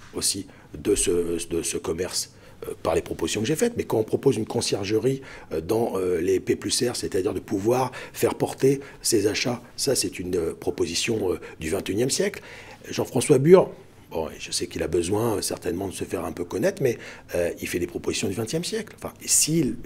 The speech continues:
il se déplace en France ou en Europe, partout dans les villes de cent, cent cinquante mille habitants, mais dans les grandes agglomérations,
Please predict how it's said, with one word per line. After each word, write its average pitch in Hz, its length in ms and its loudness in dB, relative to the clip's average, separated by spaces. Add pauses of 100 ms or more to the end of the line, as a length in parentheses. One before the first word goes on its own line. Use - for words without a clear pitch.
(100)
il 90 120 -6
se - 340 0
déplace - 580 -2 (600)
en 151 120 12
France - 400 -2 (220)
ou 110 80 2
en 135 80 6
Europe, 143 420 6 (160)
partout 190 300 4
dans 156 120 2
les 123 100 2
villes 165 240 0
de 196 100 0
cent, 139 440 2
cent 110 200 -6
cinquante 95 380 -8
mille 92 120 -4
habitants, 175 420 0 (220)
mais - 80 -10
dans - 100 -4
les 98 100 0
grandes 110 240 0
agglomérations, 90 680 -4